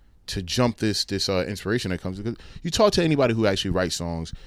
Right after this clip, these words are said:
you can, you can see through people very, very quickly on, on if, if they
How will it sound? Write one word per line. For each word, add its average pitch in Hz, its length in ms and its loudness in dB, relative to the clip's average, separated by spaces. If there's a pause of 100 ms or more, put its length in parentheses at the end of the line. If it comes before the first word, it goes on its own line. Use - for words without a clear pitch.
(140)
you 156 80 -2
can, 156 140 2
you 151 80 2
can 170 100 2
see 135 220 2
through 113 160 -2
people 87 260 -4
very, 101 240 2
very 90 200 0
quickly 73 440 -6 (420)
on, 110 220 0
on 113 260 0
if, - 260 0 (100)
if 110 140 -4
they 101 160 -2